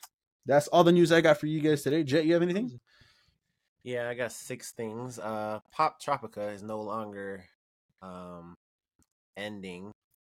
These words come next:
Speaker 2: and it's now free for everyone this month. Um, so it was reported um, earlier, and thinking that same day that Pop Tropica was shutting down on December thirtieth. Um, and that ga-, that computer game was around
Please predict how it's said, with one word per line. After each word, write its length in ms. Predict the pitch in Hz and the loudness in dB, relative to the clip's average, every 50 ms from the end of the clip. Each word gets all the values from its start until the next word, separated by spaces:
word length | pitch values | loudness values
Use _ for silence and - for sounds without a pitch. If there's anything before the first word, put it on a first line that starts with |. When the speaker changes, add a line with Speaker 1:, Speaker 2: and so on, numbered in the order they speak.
| _ _ _ _ _ _ _ - | _ _ _ _ _ _ _ -16
Speaker 2:
and 120 | 92 95 | -14 -14
it's 100 | 92 90 98 | -14 -14 -12
now 280 | 101 104 107 110 113 | -10 -8 -8 -8 -8
free 260 | 110 - - 113 113 | -10 -12 -12 -12 -12
for 160 | 110 - 104 - 113 | -12 -14 -14 -10 -8
everyone 580 | 117 120 110 104 98 95 92 92 92 95 95 - _ _ - | -8 -8 -8 -10 -12 -12 -12 -12 -12 -14 -16 -18 _ _ -20
this 300 | 98 98 101 95 - - | -16 -16 -14 -14 -14 -14
month. 300 | 98 101 95 90 78 - _ _ _ _ _ _ - | -14 -14 -14 -14 -16 -18 _ _ _ _ _ _ -18
Um, 200 | 95 95 90 90 | -16 -16 -16 -16
so 180 | - - 110 110 | -14 -12 -10 -8
it 60 | 110 | -8
was 100 | 107 107 | -8 -10
reported 640 | 110 101 - - 143 147 151 139 127 123 123 117 117 - _ _ _ _ _ _ _ _ _ _ _ _ _ _ _ _ _ _ - | -12 -12 -10 -6 -4 -2 -2 -2 -4 -6 -8 -10 -14 -18 _ _ _ _ _ _ _ _ _ _ _ _ _ _ _ _ _ _ -18
um, 220 | 95 95 95 95 - _ - | -16 -14 -14 -14 -12 _ -4
earlier, 340 | 143 147 151 147 139 135 | -4 -2 -2 -2 -4 -6
and 260 | - - 139 135 120 113 | -6 -8 -8 -10 -8 -6
thinking 220 | 170 170 156 147 | -6 -4 -4 -4
that 120 | 143 123 - | -4 -4 -4
same 320 | - 147 139 135 127 120 | -6 -6 -6 -6 -6 -4
day 160 | 120 131 127 113 | -4 -4 -4 -4
that 180 | 110 104 - | -6 -8 -8
Pop 220 | - 117 117 104 - | -8 -8 -10 -8 -8
Tropica 340 | - 113 107 104 - - 107 | -10 -12 -12 -12 -14 -14 -12
was 120 | 95 92 - | -12 -12 -10
shutting 300 | - 120 113 104 98 95 | -8 -8 -8 -8 -10 -10
down 440 | 107 107 104 98 95 95 92 92 87 _ _ _ - | -10 -8 -8 -8 -10 -12 -12 -14 -18 _ _ _ -20
on 120 | 98 98 | -18 -18
December 360 | 95 92 - - 107 101 98 92 _ | -16 -14 -14 -14 -12 -12 -14 -14 _
thirtieth. 420 | - 101 95 80 76 76 73 76 _ _ _ _ _ _ _ _ _ _ _ _ - | -12 -12 -12 -12 -14 -16 -18 -18 _ _ _ _ _ _ _ _ _ _ _ _ -20
Um, 340 | 90 90 87 87 85 82 82 _ _ _ _ - | -18 -16 -16 -16 -16 -18 -20 _ _ _ _ -16
and 100 | 78 95 | -10 -8
that 180 | 123 139 113 98 | -8 -8 -8 -10
ga-, 120 | 101 - | -12 -8
that 160 | - 135 139 - _ _ _ - | -8 -8 -8 -8 _ _ _ -18
computer 360 | 113 110 95 107 101 101 98 | -18 -16 -14 -14 -14 -12 -12
game 200 | 95 95 92 90 | -12 -12 -12 -14
was 140 | 92 87 85 | -14 -16 -14
around 460 | 87 87 95 95 92 92 92 92 87 | -14 -12 -12 -12 -12 -12 -14 -16 -20